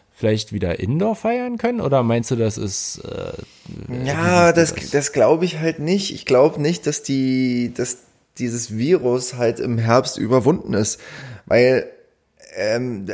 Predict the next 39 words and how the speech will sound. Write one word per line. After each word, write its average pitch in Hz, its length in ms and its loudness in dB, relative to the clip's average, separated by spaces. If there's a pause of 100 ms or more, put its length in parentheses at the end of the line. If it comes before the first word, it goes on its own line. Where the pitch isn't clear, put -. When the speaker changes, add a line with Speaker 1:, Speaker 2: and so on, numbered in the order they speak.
(120)
Speaker 2:
das 135 180 -2
ist 180 180 -4
doch - 160 -4
ganz, - 320 0
das 120 180 -6
ist 151 120 -8
doch 143 100 -2
die 120 140 -8
Zeit, 143 300 4
da 131 80 2
geht's 127 220 0
dann 123 120 -2
wieder 123 160 4
los, 113 400 4
da 117 80 0
ist 120 160 -2
man 135 140 0
ein - 20 -8
bisschen 135 240 -2
angeschlagener, 113 800 0
dann 110 140 -2
ist 127 140 -6
man 120 140 -2
wieder 131 140 4
erkältet 131 600 2 (320)
und 104 80 -2
dann 113 100 2
ist 147 160 0
man 208 140 4
auch 135 100 2
einfach 131 320 0
wieder 120 180 4
anfälliger 117 580 2
für 120 140 -4
solche 123 280 0
Geschichten. 127 580 -4 (400)
Und 113 160 -2
ich 110 160 -6
glaube, 143 800 4